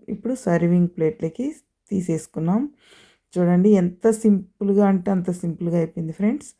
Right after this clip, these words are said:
ఇప్పుడు పిజ్జా కట్ చేసే దాంతోటి రెండు ముక్కల కింద కట్ చేద్దాం.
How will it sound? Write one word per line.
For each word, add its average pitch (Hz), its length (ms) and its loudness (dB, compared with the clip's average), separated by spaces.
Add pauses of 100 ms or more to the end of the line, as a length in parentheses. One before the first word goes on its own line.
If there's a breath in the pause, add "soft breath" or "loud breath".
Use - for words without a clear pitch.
(400 soft breath)
ఇప్పుడు 240 280 -4
పిజ్జా 208 400 6
కట్ 196 260 -2
చేసే 180 300 -4
దాంతోటి 180 500 0 (180)
రెండు 180 260 2
ముక్కల 170 340 -2
కింద 165 240 -4
కట్ 214 300 -2
చేద్దాం. 147 380 -4